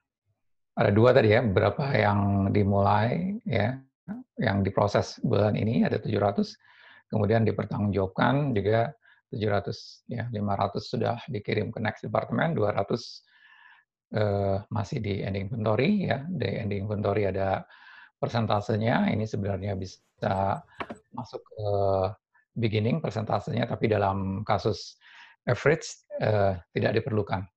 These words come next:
ya, tidak, tidak wajib, ya. Kenapa? Karena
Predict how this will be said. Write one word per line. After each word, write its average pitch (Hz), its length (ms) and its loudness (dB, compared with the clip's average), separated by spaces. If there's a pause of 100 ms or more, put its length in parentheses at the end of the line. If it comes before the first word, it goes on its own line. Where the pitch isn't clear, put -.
(140)
ya, 107 160 -6
tidak, 107 640 -2
tidak 113 240 2
wajib, 98 300 0 (100)
ya. 107 80 -8
Kenapa? 101 240 -6
Karena 104 400 -4